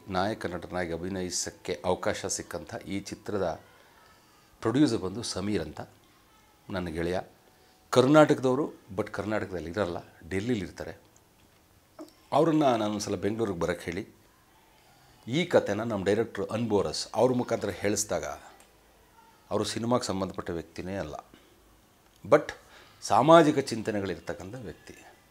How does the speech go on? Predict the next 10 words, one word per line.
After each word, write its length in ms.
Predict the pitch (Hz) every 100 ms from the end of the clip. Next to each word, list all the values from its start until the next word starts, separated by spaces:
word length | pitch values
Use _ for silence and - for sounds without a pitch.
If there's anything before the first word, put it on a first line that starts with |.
| -
ಆ 60 | 127
ಮನುಷ್ಯ 260 | 143 170
ಒಂದೇ 500 | 170 104 135 160 180
ಮಾತು 240 | 196 - -
ಹೇಳಿದರು, 420 | - - - - - - - _ - _ - - -
"ಸರ್ 200 | - 143
ಈ 80 | 110
ಸಿನಿಮಾ 340 | - 120 147 - -
ಆಗಬೇಕು 480 | 87 95 82 - -
ಸರ್, 200 | -